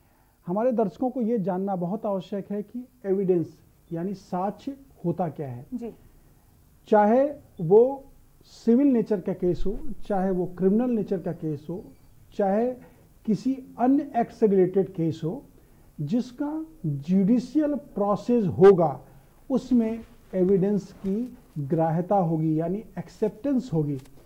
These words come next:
Speaker 1: evidence act में जो provisions दिए गए हैं, evidence act को eleven chapter में divide किया गया है और eleven chapter के साथ में इसमें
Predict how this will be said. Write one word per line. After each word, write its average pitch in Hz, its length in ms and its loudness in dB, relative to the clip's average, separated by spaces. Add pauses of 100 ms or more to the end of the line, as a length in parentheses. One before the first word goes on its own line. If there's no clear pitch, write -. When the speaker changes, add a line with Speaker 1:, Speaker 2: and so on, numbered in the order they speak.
(480)
Speaker 1:
evidence 247 400 0 (140)
act 220 240 -2
में 262 260 0
जो 277 260 -2 (480)
provisions 208 500 4
दिए 190 260 6
गए 175 180 4
हैं, 160 320 0 (580)
evidence 185 400 2 (120)
act 214 240 -4
को 220 320 4 (180)
eleven 208 380 4
chapter 226 420 2
में 214 160 -2
divide 170 380 2
किया 180 180 0
गया 156 220 -2
है 269 240 -8 (280)
और - 300 -2
eleven 226 320 0
chapter 233 380 -4
के 226 140 -6
साथ 185 280 -6 (160)
में 175 300 -6 (440)
इसमें 240 460 -4